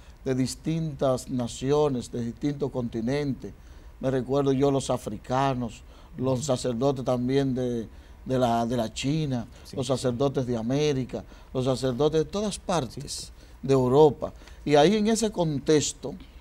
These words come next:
Speaker 1: fue que el Santo Padre ha dicho esa frase, "sacerdote con olor a oveja". Y eso se ha quedado ya en toda nuestra feligresía y en toda la iglesia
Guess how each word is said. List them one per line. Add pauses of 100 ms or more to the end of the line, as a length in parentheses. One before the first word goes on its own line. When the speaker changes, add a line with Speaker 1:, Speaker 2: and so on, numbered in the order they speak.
(360)
Speaker 1:
fue
que
el
Santo
Padre
ha
dicho
esa
frase, (400)
"sacerdote
con
olor (120)
a
oveja". (420)
Y
eso
se
ha
quedado
ya (320)
en
toda (380)
nuestra (140)
feligresía
y
en
toda
la
iglesia